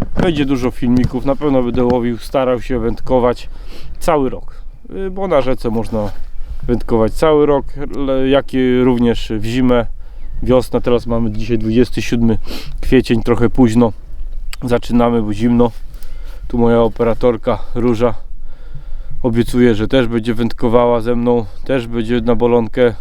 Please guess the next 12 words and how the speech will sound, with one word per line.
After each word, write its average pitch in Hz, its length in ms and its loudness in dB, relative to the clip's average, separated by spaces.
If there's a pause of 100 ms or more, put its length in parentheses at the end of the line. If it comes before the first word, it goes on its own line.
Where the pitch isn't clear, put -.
wędkować 113 640 -2
i 113 80 0
ja 113 140 4
będę 127 240 0
ją 127 140 2
nagrywał 120 600 2 (400)
na 131 180 4
odwrót 120 440 0 (500)
i 131 120 -4
to 123 120 -2
nie 110 200 0
raz. 123 400 -2